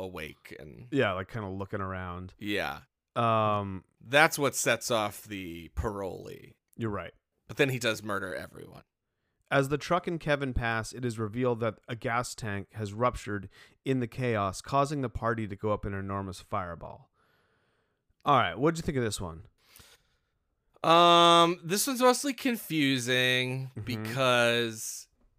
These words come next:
Speaker 1: it is, it does not, it's,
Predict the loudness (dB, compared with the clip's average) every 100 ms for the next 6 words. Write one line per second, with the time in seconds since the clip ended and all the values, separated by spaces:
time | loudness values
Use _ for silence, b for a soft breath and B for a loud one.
0 | _ _ _ _ _ _ _ _ 2 4
1 | 6 4 0 -4 -2 2 0 0 2 4
2 | 6 4 0 _ _ _ -8 -6 -6